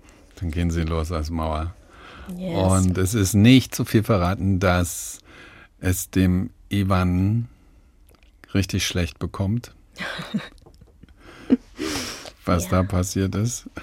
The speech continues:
Speaker 1: <laughs> Sie machen jetzt die Faust. Yes! Yes! Und,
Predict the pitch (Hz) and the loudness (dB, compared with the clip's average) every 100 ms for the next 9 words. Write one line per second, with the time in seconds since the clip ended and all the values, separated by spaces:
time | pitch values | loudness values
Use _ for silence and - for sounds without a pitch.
0 | - - - - 101 90 90 90 82 - | -20 -12 -10 -4 0 2 4 2 -2 -4
1 | 95 208 240 262 311 285 - 269 269 254 | 0 4 6 6 6 4 6 4 6 4
2 | - 247 - - - - 123 - - - | 6 2 2 -2 -2 -4 -2 -2 -2 -4
3 | - - - - - - 104 98 92 90 | -8 -16 -18 -14 -8 2 6 6 4 2